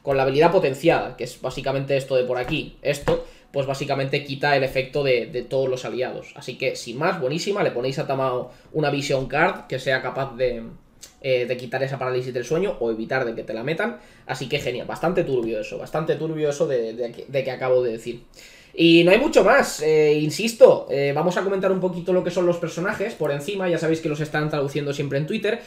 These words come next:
Y recordad que también tenéis la comunidad hispana de Discord, lo tenéis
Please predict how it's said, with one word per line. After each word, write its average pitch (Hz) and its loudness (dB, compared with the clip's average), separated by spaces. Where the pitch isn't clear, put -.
Y 160 4
recordad 208 2
que 220 2
también 185 2
tenéis 196 0
la 190 0
comunidad 156 0
hispana 170 2
de 156 4
Discord, 165 0
lo 120 -4
tenéis 143 -2